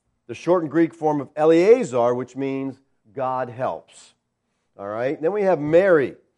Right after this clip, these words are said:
Mary is a very popular name. It's a variation of Miriam, Moses' sister.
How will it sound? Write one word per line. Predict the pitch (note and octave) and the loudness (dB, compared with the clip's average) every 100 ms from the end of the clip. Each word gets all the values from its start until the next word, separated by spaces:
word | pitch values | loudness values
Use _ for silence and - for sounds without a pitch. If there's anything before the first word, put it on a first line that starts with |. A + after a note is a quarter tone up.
| _ _ | _ _
Mary | - A#3 A#3+ | 2 6 6
is | E3 | 4
a | C#3 | -2
very | B2 F#3+ F#3 | -2 0 2
popular | - E3+ F3 D#3 D#3+ D3+ | 2 2 2 2 0 2
name. | D3+ D3+ C#3+ | 0 0 -2
It's | - | -6
a | B2 | -8
variation | B2+ F3 E3+ D#3+ D#3+ C#3+ | -2 0 0 0 -4 -8
of | A2+ | -10
Miriam, | B2+ C#3+ E3+ D#3 B2 F2 - _ _ _ _ _ _ _ _ _ _ | -8 -4 0 0 0 -6 -12 _ _ _ _ _ _ _ _ _ _
Moses' | G#2 A2 A2+ C#3 C#3+ B2+ | -14 -8 0 2 2 -4
sister. | G#2+ - - D#3 - - D#2 | -20 -14 -4 -4 -4 -12 -18